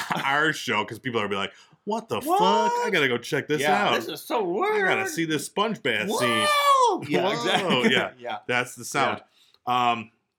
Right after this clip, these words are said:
Speaker 1: thank
Speaker 2: All right.
Speaker 1: you so much for checking out our episode here
Speaker 2: Yeah.
Speaker 1: of, uh, of, uh, First Steps, The Consultant.
Speaker 2: Yeah, no, they wanna see what we did in the past. Where do they go for that then?
Speaker 1: Yeah, then you
Speaker 2: Yeah.
Speaker 1: could go to, uh, YouTube.
Speaker 2: Mm.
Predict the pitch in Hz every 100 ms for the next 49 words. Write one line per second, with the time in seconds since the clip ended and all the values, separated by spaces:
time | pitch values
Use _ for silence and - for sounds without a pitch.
0 | _ _ _ - 175 175 160 135 151 131
1 | 123 131 113 123 113 110 104 110 107 107
2 | 104 - 110 104 - 113 107 104 117 110
3 | - 110 107 101 98 98 98 87 101 95
4 | 98 92 92 92 - 104 98 104 98 -
5 | - 98 - 101 101 110 113 131 117 123
6 | 139 147 139 139 123 117 98 - 117 92
7 | - 107 98 92 87 87 95 92 - 208
8 | 113 95 113 135 151 151 127 131 131 143
9 | 143 - 127 117 104 104 101 98 - _
10 | _ _ _ _ _ 113 117 127 131 156
11 | 147 147